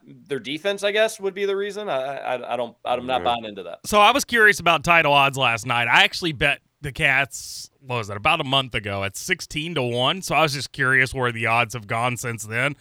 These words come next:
Speaker 3: because Kentucky's played really well since then. They've actually went up to eighteen to one now. So I got it at sixteen and eighteen.
Speaker 1: I remember after that first half against Kansas, like, for a brief moment, U K was, like, six to one to win the title.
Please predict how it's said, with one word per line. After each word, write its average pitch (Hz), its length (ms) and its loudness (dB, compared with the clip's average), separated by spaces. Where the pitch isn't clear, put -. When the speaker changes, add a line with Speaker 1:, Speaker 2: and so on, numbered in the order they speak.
Speaker 3:
because 139 200 -4
Kentucky's 139 460 -2
played 135 220 -2
really 123 200 0
well 160 200 2
since 110 280 -8
then. 101 300 -8
They've 160 120 2
actually 247 280 4
went 196 160 2
up 170 240 0
to 180 140 2
eighteen 147 460 -2
to 101 80 -4
one 90 320 -10
now. 87 340 -12
So 110 380 0
I 123 140 6
got 143 220 4
it 131 80 0
at 127 100 0
sixteen 190 460 -4
and 220 180 2
eighteen. 90 420 -8
Speaker 1:
I 143 60 4
remember 190 300 2
after 180 220 6
that 156 220 6
first 151 240 -2
half 131 240 4
against 117 300 -6
Kansas, 120 500 -2
like, 101 240 -2
for 123 120 -6
a 110 40 -8
brief 131 320 -6
moment, 117 340 -4
U 110 140 -12
K 113 180 -2
was, 101 160 -8
like, 98 160 -4
six - 320 -10
to 110 120 -8
one 98 240 -6
to 95 80 -10
win 95 120 -10
the 92 60 -14
title. 85 420 -6